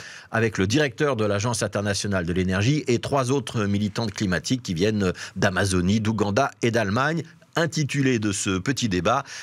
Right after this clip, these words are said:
Traiter la crise climatique comme une crise ». Alors nous sommes en crise et ça ne nous arrête pas, et elle ne nous arrête pas.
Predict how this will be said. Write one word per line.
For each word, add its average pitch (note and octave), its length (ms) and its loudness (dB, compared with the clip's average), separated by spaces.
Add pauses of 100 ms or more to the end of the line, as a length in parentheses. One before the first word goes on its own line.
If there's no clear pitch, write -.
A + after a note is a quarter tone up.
(120)
Traiter D#3+ 440 0
la G2+ 120 2
crise G2+ 440 -2
climatique D#3 640 -2 (160)
comme E3+ 180 2
une A#2+ 100 2
crise ». - 360 -4 (240)
Alors G2+ 200 0
nous A#2 100 4
sommes C3+ 180 2
en E2+ 80 -2
crise D#3+ 440 2 (840)
et B2 420 4
ça - 680 -4
ne A#2 60 -2
nous A2+ 600 2 (180)
arrête A#2 320 -2
pas, - 300 -4 (100)
et A2+ 80 -4
elle A2 240 2
ne G#2+ 220 4
nous G#2 580 0
arrête - 240 -4
pas. - 200 -10